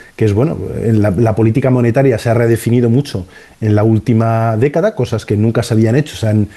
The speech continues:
convertido ahora en normales y se han ejercido, ejercitado,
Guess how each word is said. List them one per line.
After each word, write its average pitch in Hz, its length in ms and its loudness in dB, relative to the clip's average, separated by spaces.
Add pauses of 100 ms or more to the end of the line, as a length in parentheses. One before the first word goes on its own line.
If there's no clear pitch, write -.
(160)
convertido 110 460 0
ahora 113 140 0
en 110 80 0
normales 135 460 0
y 123 60 0
se 123 80 0
han 117 80 2
ejercido, 123 800 -2
ejercitado, 123 840 -2